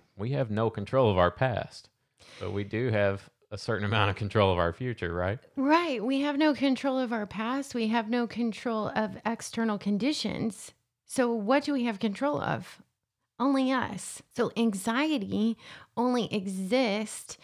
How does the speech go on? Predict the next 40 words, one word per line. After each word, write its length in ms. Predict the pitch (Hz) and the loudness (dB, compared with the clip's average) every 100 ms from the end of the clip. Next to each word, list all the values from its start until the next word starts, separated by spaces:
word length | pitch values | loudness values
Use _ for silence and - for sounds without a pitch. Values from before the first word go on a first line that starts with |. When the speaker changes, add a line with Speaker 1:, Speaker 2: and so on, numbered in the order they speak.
| - - | -20 -6
Speaker 2:
when 180 | 208 220 | -2 0
there's 220 | 196 196 | 0 -2
fear 240 | - 247 233 | 0 2 2
of 100 | 190 | 0
the 100 | 190 | -4
future. 600 | - 302 - - 196 185 _ - | -2 -2 -2 -6 -8 -12 _ -6
So 340 | - 240 - - | 0 2 2 0
if 180 | 226 | 0
we 240 | 226 269 370 | 2 2 2
stay 360 | - - 220 | 0 -2 -2
present, 720 | 202 - 214 240 185 170 226 - 190 | -4 -4 -2 0 -2 -2 -4 -6 -4
we're 120 | 220 | 0
not 320 | 220 247 262 | 2 2 2
living 340 | 226 202 202 196 | 0 0 0 0
in 80 | |
the 80 | 180 | -2
past, 760 | 160 - 165 175 233 - - - - | -4 -6 -4 -2 -4 -6 -8 -8 -2
or 360 | 233 233 208 | 2 2 2
we're 140 | 196 196 | 0 -2
not, 260 | 196 214 | -2 -2
like, 160 | 202 - | -2 -4
if 160 | - - | -4 -2
we're 120 | 262 | -2
just 280 | 302 285 - | 0 -4 -4
right 240 | 190 214 | -2 -2
here, 240 | 180 208 214 | -2 0 0
if 100 | 226 | 0
I'm 140 | 240 | 0
just 200 | 240 214 | -2 -4
right 340 | 196 190 202 240 | -2 0 0 0
here 320 | 220 247 240 | -2 0 2
with 260 | 226 190 | 2 0
you 240 | 190 185 247 | 0 0 2
having 420 | 226 185 208 247 | 0 0 2 2
this 160 | 220 202 | 2 -2
conversation, 1080 | - 202 185 170 - 170 185 - 269 285 277 - - _ _ _ _ _ _ - | -6 -4 -4 -6 -4 -4 -2 -2 0 0 -2 -10 -20 _ _ _ _ _ _ -4
I 120 | 247 | -2
don't 240 | 339 - | 0 0
have 180 | 196 233 | 0 0
time 720 | - - 220 339 208 202 220 | -2 -6 -4 -2 -2 -2 -4